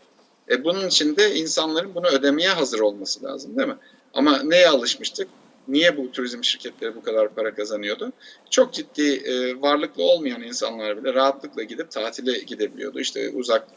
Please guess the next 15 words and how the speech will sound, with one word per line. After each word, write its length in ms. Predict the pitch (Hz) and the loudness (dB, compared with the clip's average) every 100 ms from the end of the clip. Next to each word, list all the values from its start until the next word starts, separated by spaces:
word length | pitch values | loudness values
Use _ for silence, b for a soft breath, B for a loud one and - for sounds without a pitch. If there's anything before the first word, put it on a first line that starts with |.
| - | -16
ülkelere, 460 | 117 107 110 107 110 | -12 -4 0 2 2
egzotik 520 | 117 110 110 - - | -2 -4 -4 -6 -4
lokasyonlara 640 | 113 110 107 - 110 110 113 | -2 0 -2 -2 -2 4 4
gidip 260 | - - | 2 -4
tatilini 420 | - 113 110 120 113 | 0 -2 -2 -4 -2
yapabiliyorlardı 720 | 104 - - 107 104 - - | -2 -6 -8 0 0 0 2
vesaire. 380 | 160 131 98 - B B B - | 2 2 -2 -4 B B B -8
E, 60 | 107 | 0
şimdi 200 | 165 160 | 0 0
fiyatı 360 | 175 190 190 | 4 4 6
artırsanız 600 | 254 196 190 180 185 196 | 4 2 0 -4 -6 -6
gelen 300 | 156 160 160 | -2 0 0
insan 300 | 143 113 - | -2 -4 -8
sayısı 360 | - - 104 - | -10 -10 -12 -12
azalacak. 380 | 104 - - | -16 -16 -20